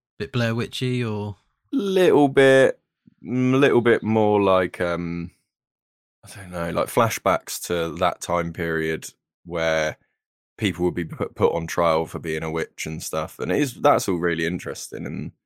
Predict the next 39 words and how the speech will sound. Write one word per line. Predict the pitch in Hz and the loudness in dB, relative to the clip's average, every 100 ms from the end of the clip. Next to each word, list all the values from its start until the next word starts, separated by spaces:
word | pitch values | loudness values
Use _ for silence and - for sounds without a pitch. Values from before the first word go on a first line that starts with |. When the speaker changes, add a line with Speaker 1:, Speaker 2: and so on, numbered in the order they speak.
| _ _ _ _ - | _ _ _ _ -10
Speaker 2:
like, | 80 90 | -8 -2
really | 87 80 | -2 -2
dark. | 76 71 76 - - _ _ | -6 -4 -4 -8 -20 _ _
'cause | 85 78 - - | -12 -10 -12 -8
then | 85 | -8
you | 87 | -6
just | 82 - | -10 -10
think, | 58 | -10
like, | 71 - 50 | -10 -12 -20
"This | 90 - | -18 -16
is | - _ | -18 _
mad | 85 71 78 - | -14 -12 -14 -12
that | - - _ - | -12 -12 _ -16
people | - - - | -14 -10 -10
actually | - - 71 | -10 -10 -12
did | 76 - - | -10 -12 -12
this," | - - - - _ _ _ | -12 -12 -16 -20 _ _ _
like, | - 98 | -8 -6
Speaker 1:
Yeah. | 95 87 | -6 -10
Speaker 2:
sort | - - 58 | -12 -10 -10
of | - | -6
thing. | 62 - - _ _ - | -6 -6 -16 _ _ -6
Like, | 82 - _ _ | -6 -6 _ _
killing | - 90 82 | -2 0 0
people | 85 80 82 | -2 -6 -4
by | 80 80 80 - _ _ _ _ _ _ | 0 0 0 -4 _ _ _ _ _ _
just | - - _ - | -12 -12 _ -2
tying | 98 87 | 2 4
them | 82 | 4
up | 82 | 0
in | 87 | -2
chains | - 85 82 85 82 | -2 -2 0 -4 -6
and | 85 | -4
chucking | 85 82 82 | -4 -2 -4
them | 80 | -6
into | 82 | -6
a | 80 | -6
river, | 82 80 78 73 73 | -4 -6 -6 -6 -4
or | 80 78 | -4 -6